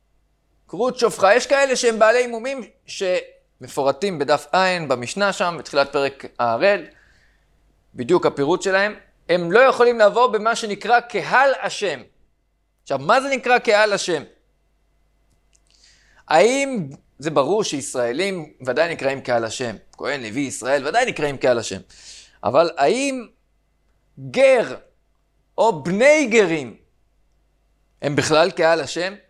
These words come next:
במסכת קידושין דף ע"ב עמוד ב' יש בזה ויכוח. רבי יהודה סובר שכן, רבי יוסי אומר שלא.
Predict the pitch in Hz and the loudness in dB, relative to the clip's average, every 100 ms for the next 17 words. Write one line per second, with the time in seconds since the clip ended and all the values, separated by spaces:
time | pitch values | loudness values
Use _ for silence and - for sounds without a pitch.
0 | _ _ _ _ _ _ _ _ _ _ | _ _ _ _ _ _ _ _ _ _
1 | _ _ _ _ _ - _ _ - 143 | _ _ _ _ _ -20 _ _ -4 0
2 | 156 165 254 240 - 220 185 233 214 202 | 2 4 4 4 0 -2 -4 -2 2 2
3 | 180 180 208 202 180 170 151 202 240 240 | 2 0 -2 0 0 -2 -2 0 0 -2
4 | 220 240 240 240 226 208 165 - _ _ | -4 0 0 0 2 2 2 -6 _ _
5 | _ _ _ _ _ _ _ - 190 226 | _ _ _ _ _ _ _ 0 0 2
6 | 254 233 - 202 196 175 156 156 247 240 | -2 -2 -2 0 0 0 -2 0 0 2
7 | 202 208 208 202 185 175 165 147 135 | 2 2 2 0 0 -2 -2 -2 -2